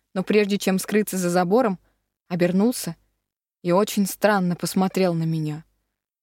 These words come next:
С грустью и каким-то сожалением, словно мы больше никогда не увидимся. Но, возможно,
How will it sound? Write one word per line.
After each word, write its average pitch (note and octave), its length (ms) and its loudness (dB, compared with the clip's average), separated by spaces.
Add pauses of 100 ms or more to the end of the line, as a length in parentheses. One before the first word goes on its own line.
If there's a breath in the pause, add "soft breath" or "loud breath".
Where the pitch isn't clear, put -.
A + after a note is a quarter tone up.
(120)
С F#3 100 -8
грустью F3+ 580 0 (460)
и F#3 60 -16
каким-то G3 440 0
сожалением, G3 840 0 (440)
словно F#3 340 0
мы G3 220 2
больше F3+ 560 -2 (380)
никогда F#3 440 0
не F3+ 140 2
увидимся. F3 640 -2 (1040)
Но, G#3 140 2
возможно, A#3+ 600 2